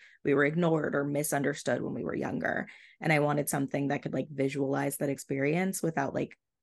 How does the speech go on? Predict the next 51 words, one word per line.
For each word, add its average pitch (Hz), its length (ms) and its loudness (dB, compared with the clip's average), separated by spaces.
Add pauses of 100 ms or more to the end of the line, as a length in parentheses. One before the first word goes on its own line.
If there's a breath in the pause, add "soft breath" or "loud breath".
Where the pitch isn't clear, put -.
demonizing 139 640 0
or 131 120 -4
poking 147 400 -2
fun 139 260 -2
at 151 120 -4
that. 139 300 -2
And 143 120 -4
I 139 80 -2
wanted 139 300 -4
something 139 360 -4
that 143 140 -4
could - 100 -8
hopefully 147 380 -2
help, 143 300 -4
like, - 220 -4 (460 loud breath)
a 165 60 -6
bunch 156 200 4
of - 60 -12
people 151 240 0
heal, 160 560 4 (360 loud breath)
um, 139 520 2 (120)
and, 143 560 0
like, 143 240 2
connect 147 520 0
with 143 220 0
each - 180 -4
other 131 240 0
as 147 140 -4
adults. 151 520 2
So, 143 200 2
like, 139 300 -2
I 147 100 4
wrote 170 240 4
this 170 140 2
short 160 300 0
at 147 60 -8
the 151 60 -8
beginning 139 340 -2
of 139 40 -4
the 139 80 -2
year, 156 520 2 (400 loud breath)
and 160 120 2
the 151 40 6
moment 139 280 4
I 151 40 -2
finished 190 360 2
it, 147 60 2
I 143 120 0
was 139 100 -2
like, 135 260 -4
"Oh, - 500 2